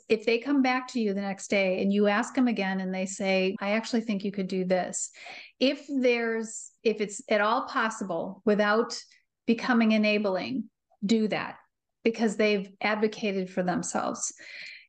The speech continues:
If they still say, "I don't know," say, "I've actually thought about it as well. I'm wondering if this option or this option would be something that would be helpful in this situation." So not rushing to fix it, but taking that time.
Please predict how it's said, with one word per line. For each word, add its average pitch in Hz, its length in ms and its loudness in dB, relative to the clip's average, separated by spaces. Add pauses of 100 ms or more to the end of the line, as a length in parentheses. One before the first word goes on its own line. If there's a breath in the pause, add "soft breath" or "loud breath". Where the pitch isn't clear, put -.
If 269 240 0
they 285 160 2
still 320 320 -4
say, 214 340 0
"I 214 200 -2
don't 208 280 -2
know," 202 460 0
say, 220 320 0
"I've 220 160 -2
actually 254 360 -2
thought 240 200 0
about 208 300 0
it 202 100 -6
as 196 220 -6
well. 185 560 -2
I'm 208 220 2
wondering 226 520 0
if 208 180 -8
this 214 360 0
option 208 420 -2
or 202 80 2
this 196 260 0
option 190 460 0
would 190 140 2
be 196 80 2
something 185 400 0
that 185 160 0
would 185 120 -4
be 185 80 2
helpful 180 420 -2
in 202 100 -2
this 202 180 -4
situation." 226 720 -2 (1040 loud breath)
So 247 180 0
not 240 380 0
rushing 269 340 -2
to 254 80 -4
fix 302 320 -6
it, 214 140 -2
but 202 120 -6
taking 233 440 0
that 202 180 0
time. 220 540 -2